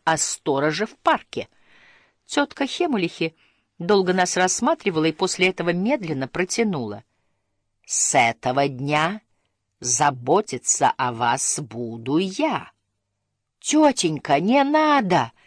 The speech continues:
закричали мы хором. Но она, покачав головой, твердым голосом произнесла: "Это мой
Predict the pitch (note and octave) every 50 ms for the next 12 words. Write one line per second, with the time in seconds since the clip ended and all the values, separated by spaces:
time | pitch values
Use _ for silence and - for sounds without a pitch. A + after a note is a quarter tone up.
0 | _ _ _ _ _ _ _ - B2 B2+ D3+ - C#3 C3+ - - C3 A#2+ A2+ A#2+
1 | B2 C3 D#3+ D3+ - - A#3+ A#3+ F3+ C3+ C3 - A#2 _ _ _ _ _ _ _
2 | _ _ _ _ _ _ _ _ _ _ _ _ _ - A3+ C4 C#4+ D4 D4+ E4+
3 | E4 D#4 D4+ - - C#4 - - D4+ D4+ A#3+ G#3+ A#3 A#3 A#3 A#3 A#3+ C4 B3 -
4 | - F#3 F3 G3 G3 G3 F#3+ G#3+ A3+ A3 F#3+ F3 D#3+ D#3+ E3+ - - F3+ F3+ -
5 | E3 D#3 D3 C3 A#2 A#2+ A#2 A2+ - - A2+ A2+ A#2+ - _ - - - - _
6 | _ _ _ _ _ _ _ _ _ _ - D3+ E3 E3 D#3+ D#3+ - E3+ D#3+ D#3+
7 | D#3 D#3 D#3 D#3 D#3 D3+ C#3+ - _